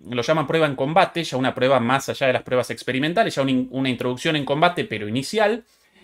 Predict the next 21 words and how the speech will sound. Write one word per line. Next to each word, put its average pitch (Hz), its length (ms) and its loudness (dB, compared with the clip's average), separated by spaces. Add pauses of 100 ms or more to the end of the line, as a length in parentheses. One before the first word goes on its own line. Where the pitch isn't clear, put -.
(240)
Eh, 143 300 6
aparentemente 175 680 4
un 123 100 -2
problema 151 380 4
en 143 40 0
la 131 100 4
comunicación 127 760 0
del 123 160 -2
dron 160 320 4
generó 117 420 2
la 117 220 2
pérdida 139 320 4
de 139 80 2
contacto, 180 400 2
entonces 175 680 0
el 135 200 0
F 170 380 2
cincuenta 156 420 -2
y - 20 0
siete 165 300 0
atrás 202 560 2